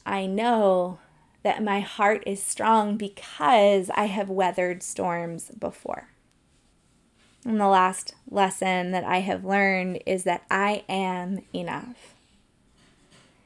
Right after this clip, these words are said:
I still do struggle with this sometimes in my relationships with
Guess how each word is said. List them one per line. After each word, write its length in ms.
I 120
still 560
do 260
struggle 480
with 220
this 200
sometimes 1160
in 480
my 160
relationships 1000
with 200